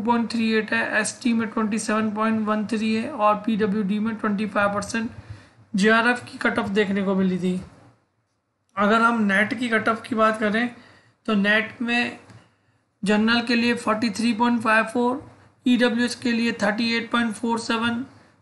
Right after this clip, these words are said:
ओबीसी के लिए थर्टी सिक्स पॉइंट फ़ोर फ़ाइव, एससी में twenty nine point one four and पीडब्ल्यूडी और एसटी के लिए twenty five net की कट ऑफ देखने को मिली थी, final result देखने को मिली। इस बार अगर हम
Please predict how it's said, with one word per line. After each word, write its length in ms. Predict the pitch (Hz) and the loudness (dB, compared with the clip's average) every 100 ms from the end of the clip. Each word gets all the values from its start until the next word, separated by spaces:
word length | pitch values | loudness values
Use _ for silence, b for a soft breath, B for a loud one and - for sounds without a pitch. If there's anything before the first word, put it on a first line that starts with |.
| _ | _
ओबीसी 440 | 233 214 233 226 247 | -2 0 0 0 -2
के 80 | 240 | 0
लिए 160 | 233 | -2
थर्टी 300 | 226 202 214 | 0 0 0
सिक्स 280 | 214 - 214 | -2 -4 -6
पॉइंट 280 | - 240 226 | -2 0 0
फ़ोर 240 | - 233 | -2 -2
फ़ाइव, 320 | 214 233 226 240 B B B B _ | 0 2 2 0 B B B B _
एससी 380 | 220 220 - 247 | -2 -2 0 2
में 200 | 240 233 | 2 2
twenty 280 | 233 220 226 | -2 0 0
nine 280 | 226 233 214 | 2 0 0
point 240 | 233 233 | 0 0
one 180 | 226 226 | 0 -2
four 400 | - 240 233 233 B B B B _ | -2 -2 0 -4 B B B B _
and 320 | 214 220 208 - - - | 2 2 0 -6 -14 -2
पीडब्ल्यूडी 720 | 240 240 233 233 240 208 254 - | 2 2 2 0 0 0 0 -2
और 280 | - 208 208 | 0 0 2
एसटी 340 | 208 - 240 | -2 -2 -4
के 120 | 208 226 | -2 -2
लिए 160 | 233 | -2
twenty 360 | - 226 220 220 | -2 -2 0 -2
five 440 | 226 220 233 - | 2 2 2 -2
net 320 | 220 214 208 214 | -2 0 -2 -4
की 100 | 226 | -4
कट 240 | 220 208 | -4 -4
ऑफ 240 | 226 - - - | -6 -6 -12 -2
देखने 340 | 220 208 220 | 0 0 0
को 120 | 214 214 | -2 0
मिली 220 | 208 220 | 0 0
थी, 140 | 240 | -2
final 440 | 254 208 214 214 214 | -2 -2 0 0 0
result 280 | 196 202 190 | 0 0 -2
देखने 260 | 190 202 | -4 -4
को 120 | 196 190 | -2 0
मिली। 200 | 190 190 | 0 0
इस 200 | 214 190 | -4 0
बार 200 | 220 220 | 4 4
अगर 180 | 220 226 | 2 -2
हम 160 | 220 | -4